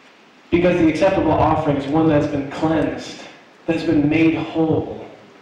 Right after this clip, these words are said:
and made holy. And so we heed the command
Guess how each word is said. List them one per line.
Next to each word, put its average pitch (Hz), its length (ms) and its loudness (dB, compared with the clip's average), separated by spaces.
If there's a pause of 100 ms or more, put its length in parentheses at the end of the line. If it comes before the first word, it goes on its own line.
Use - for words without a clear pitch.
(160)
and 139 120 -4
made 143 160 0
holy. 123 560 -6 (2000)
And 151 120 0
so 190 440 2
we 160 180 2
heed 156 220 -2
the 156 60 0
command 147 600 -2